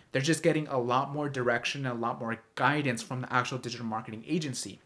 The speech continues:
That is a lot more value because you're receiving that expert help.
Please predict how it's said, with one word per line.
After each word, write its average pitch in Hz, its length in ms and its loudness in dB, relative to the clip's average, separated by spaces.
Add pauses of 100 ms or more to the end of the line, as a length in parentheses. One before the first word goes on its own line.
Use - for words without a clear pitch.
(160)
That 147 200 8
is 180 120 4
a 156 60 4
lot 151 460 4
more 160 200 2
value 143 640 2
because 131 300 -4
you're 135 180 0 (160)
receiving 143 560 -2
that 123 240 4
expert - 460 -4
help. - 420 0